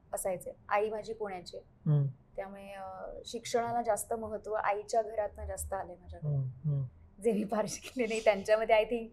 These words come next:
Speaker 1: माझ्या सगळ्या कझिन्स, आईच्या साईडच्या लोकांमध्ये सगळ्यात कमी शिकलेली असावी
Speaker 2: हम्म.
Speaker 1: पुस्तकी.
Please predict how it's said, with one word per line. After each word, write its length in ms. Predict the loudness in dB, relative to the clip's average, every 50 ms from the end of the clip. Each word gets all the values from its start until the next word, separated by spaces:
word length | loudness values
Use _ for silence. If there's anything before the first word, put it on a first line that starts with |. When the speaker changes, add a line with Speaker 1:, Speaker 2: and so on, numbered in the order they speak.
| -14 -20 -20 -16 -6 0
Speaker 1:
माझ्या 200 | 2 4 4 4
सगळ्या 380 | 6 6 6 8 10 10 8 8
कझिन्स, 380 | 8 6 6 6 6 6 6
आईच्या 320 | 8 8 8 6 6 2 4
साईडच्या 320 | 4 4 4 4 2 0
लोकांमध्ये 460 | 0 0 0 -2 -2 -2 -2 -4 -2
सगळ्यात 240 | 0 2 2 2 2 2 2
कमी 220 | 2 2 2 0 -10
शिकलेली 400 | -12 -12 -10 -8 -8 -6 -4 -6
असावी 300 | -6 -6 -8 -10 -12 -14
Speaker 2:
हम्म. 420 | -16 -6 0 4 4 4 4 2 0 -6 -14 -14 -8 -4
Speaker 1:
पुस्तकी. 540 | -2 0 2 6 6 4 4 2 -10 -14